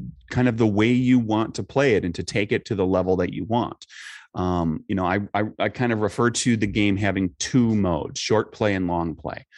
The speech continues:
And really, short play is like, "Okay, I've got my character created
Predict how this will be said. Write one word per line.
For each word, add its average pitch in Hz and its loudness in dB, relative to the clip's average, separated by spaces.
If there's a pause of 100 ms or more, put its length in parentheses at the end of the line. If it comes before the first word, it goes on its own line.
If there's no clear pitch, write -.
(340)
And 92 0
really, 92 2
short 113 0
play 98 2
is 90 0
like, 85 0
"Okay, 95 0
I've 80 -2
got 78 -4
my 73 -10
character 139 0
created 110 2